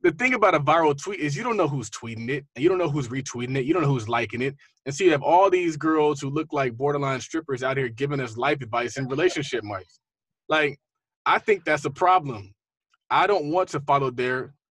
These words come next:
advice. I'm over here looking at how did Sandy and how did Hood, uh, Pocky do it? How did Kendra and how did they do it? Like, those people that I'm watching, I'm not watching, like,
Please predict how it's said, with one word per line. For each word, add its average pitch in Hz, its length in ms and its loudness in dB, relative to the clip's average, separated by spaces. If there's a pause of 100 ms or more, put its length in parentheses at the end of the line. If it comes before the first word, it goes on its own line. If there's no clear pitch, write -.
(120)
advice. 139 680 -6
I'm 196 180 -4
over 180 160 0
here 156 180 2
looking 151 280 -2
at 139 120 2
how 147 100 2
did 156 140 -4
Sandy 151 460 -4
and 135 260 -4
how 139 160 -2
did 139 160 -2
Hood, 139 200 -4
uh, 120 180 -6
Pocky 160 340 -2
do 95 240 -12
it? 87 100 -18 (220)
How 147 120 -2
did 147 120 -4
Kendra 156 300 -6
and 143 80 -4
how 139 120 0
did 131 140 -6
they 156 160 -4
do 110 240 -10
it? 87 120 -14 (320)
Like, 127 200 -4
those 202 280 4
people 170 220 -8
that 156 80 0
I'm 135 120 0
watching, 139 500 -6 (260)
I'm 165 80 -4
not 170 220 2
watching, 151 440 -2
like, 131 280 0